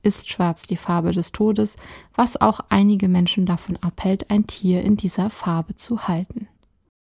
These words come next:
Psychologen der Penn State University in der U S A haben untersucht, wie die Fellfarbe des Tieres das Verhältnis zum Menschen beeinflussen kann. Sie zeigten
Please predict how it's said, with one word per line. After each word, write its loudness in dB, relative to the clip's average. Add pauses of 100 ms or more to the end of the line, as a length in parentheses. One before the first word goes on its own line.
Psychologen 6
der 6
Penn 4
State 0
University 2
in 2
der -2
U -2
S -4
A -2
haben 4
untersucht, 2
wie 2
die 4
Fellfarbe 0
des -8
Tieres 2
das -2
Verhältnis 0
zum 0
Menschen -2
beeinflussen -6
kann. -6 (220)
Sie 0
zeigten 2